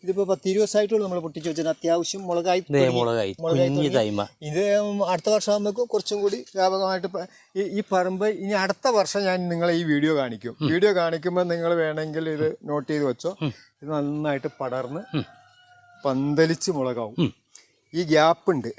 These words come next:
Speaker 2: ഉം.
Speaker 1: ഈ ഗ്യാപ്പ് വേറൊരു ആവശ്യത്തിന് ഞാൻ വേണ്ടി ഇട്ടേക്കുന്നതാണ്.
Speaker 2: അപ്പൊ ഇതിന്റെ ഇടയിലാണ് ഈ ചെറിയ ഗ്യാപ്പ്, അത് നമ്മൾ ഉപകാരപ്പെടുത്തും.
Speaker 1: അത് ഉപകാരപ്പെടുത്താം.
Speaker 2: ആ.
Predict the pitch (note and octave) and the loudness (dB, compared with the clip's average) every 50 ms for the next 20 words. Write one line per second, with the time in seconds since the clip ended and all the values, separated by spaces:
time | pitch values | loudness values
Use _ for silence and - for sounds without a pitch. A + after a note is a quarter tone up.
0 | - D#3+ C3 G2 - - - - _ _ - - - - _ _ _ _ _ _ | -4 -4 -4 -4 -6 -10 -20 -20 _ _ -20 -20 -20 -20 _ _ _ _ _ _
1 | _ - F3 D#3 D3+ D3+ D3 D3+ D3+ - G3 E3+ D3 D3 D3 D#3 E3+ E3+ E3 D#3 | _ -12 -6 0 0 2 2 2 0 -2 -4 -2 0 0 2 2 2 2 2 2
2 | D3+ C#3+ C3 - D3+ - D3+ D3 C#3+ C#3+ C#3+ C#3 C3+ C3 C3 C3 C3+ A2+ - B2+ | 2 0 -2 -6 -8 -6 -6 -6 -6 -4 -4 -4 -4 -4 -4 -6 -8 -6 -4 -6
3 | A#2+ - A#2+ A#2 A#2 G#2+ G#2 C3 E3+ - A2+ G#2 - F3+ D3 A#2+ C3+ D3+ F3 A3+ | -6 -4 -6 -6 -6 -6 -8 -10 -6 -6 -2 2 4 4 4 6 4 6 8 8
4 | A3+ G#3 G#3+ A3 A3 A3+ A3+ A3+ G#3 D#3+ F3 A3 G#3+ F#3+ E3+ - - D#3+ D3 D#3+ | 8 8 8 8 8 8 6 6 6 4 4 2 0 0 -2 4 6 6 8 8
5 | G#3 B3 B3+ A#3+ A3+ A3 - A3+ F#3+ F3+ F#3+ A#3 A#3 A3 A3 A3+ G3+ F#3 F#3+ F#3+ | 8 8 10 10 8 8 10 10 10 10 8 8 6 8 8 8 8 10 10 10
6 | F#3 F#3 F#3 - E3+ D3+ F#3 F#3 A3 A3+ G3 F3+ F3+ F#3+ F#3 D3+ D#3+ C#3 A#2+ D3 | 10 10 8 8 8 6 6 4 4 4 6 6 6 6 4 2 0 0 0 0
7 | D#3 G#3 - D3 B2 | 0 0 0 -2 -2